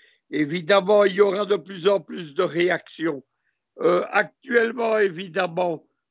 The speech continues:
euh, les tentatives de renverser la République islamique sont annoncées couramment et clairement sur les médias occidentaux. On parle même de la fin de la République islamique. Il est donc, euh,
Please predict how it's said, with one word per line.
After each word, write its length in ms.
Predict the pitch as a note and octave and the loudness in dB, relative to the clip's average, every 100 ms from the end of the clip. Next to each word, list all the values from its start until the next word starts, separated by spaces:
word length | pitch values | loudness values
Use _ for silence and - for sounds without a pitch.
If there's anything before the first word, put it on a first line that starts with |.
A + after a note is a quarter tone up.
| - | -6
euh, 640 | - F#3 F#3 F#3+ F#3 F#3+ | -4 -2 -2 -2 0 0
les 180 | G3 - | 0 -4
tentatives 720 | - F4 - E4+ - A3 F3 | -8 -10 -8 -10 -6 -4 0
de 100 | D#3 | 4
renverser 680 | F#3+ F3 F#3+ F3 F#3+ - G3 | 4 4 2 0 -4 0 2
la 100 | F#3 | 4
République 580 | D#3 E3+ E3+ E3 E3 - | 0 -2 -2 -4 -8 -8
islamique 680 | F3 - - F#3 F3+ D3 _ _ _ _ _ | -8 -6 -4 -4 -4 -8 _ _ _ _ _
sont 360 | - G3 G3 - - | 2 4 4 0 0
annoncées 680 | G#3+ G#3+ A3+ G3+ - A3+ F3 | 2 6 6 6 2 -4 -4
couramment 760 | - A#3 G3 A3 G#3 A3+ G#3 G3 | -6 -2 4 2 4 2 2 2
et 120 | E3+ | -2
clairement 800 | - A#3 G#3+ E3 F3+ F3+ C#3+ _ _ _ | 0 2 2 0 -4 -4 -4 _ _ _
sur 220 | - F3 | -8 -4
les 140 | F#3+ G3+ | 0 4
médias 360 | G#3 F#3 C#3+ | 4 2 2
occidentaux. 800 | F#3+ D#3 - F3+ D#3 D#3 F3 E3+ - - - | 0 -2 -8 -6 -2 -2 -2 -4 -6 -20 -4
On 160 | F3 | -4
parle 300 | E3+ F#4+ G3+ | -2 0 0
même 240 | G3 A3+ F3+ | 2 2 2
de 100 | G3+ | 2
la 180 | G3 F3 | 2 0
fin 260 | G3+ G#3 | 0 -2
de 120 | E3 | 0
la 140 | F3+ E3+ | -4 -4
République 560 | C#3+ D3+ D#3+ D#3 D3+ | -6 -10 -10 -12 -12
islamique. 560 | D#3 - E3+ D#3 D#3 - _ _ _ _ | -14 -10 -8 -6 -8 -10 _ _ _ _
Il 200 | D#3+ E3 | -4 2
est 60 | F#3+ | 4
donc, 300 | D3+ A3 E3+ F#3 | 6 4 4 -6
euh, 280 | G3 G#3 | -6 -6